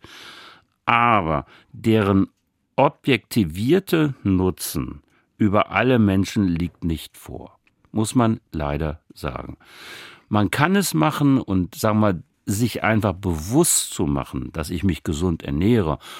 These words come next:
und möglicherweise das eben auch noch zu mir nehme, weil ich eben nur bestimmte Fastfood-Sachen esse.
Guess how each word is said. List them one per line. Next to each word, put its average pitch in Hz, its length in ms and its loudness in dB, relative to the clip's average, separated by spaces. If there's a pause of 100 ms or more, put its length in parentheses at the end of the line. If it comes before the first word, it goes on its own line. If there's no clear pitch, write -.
(180)
und 113 340 4
möglicherweise 101 720 4
das 98 380 -2
eben 90 280 0
auch 110 200 2
noch 92 180 0
zu - 200 -6
mir 113 220 4
nehme, 95 420 2
weil 95 200 2
ich - 340 -6
eben 90 200 0
nur 85 200 0
bestimmte 85 600 -2 (680)
Fastfood-Sachen 98 1000 -2
esse. - 420 -8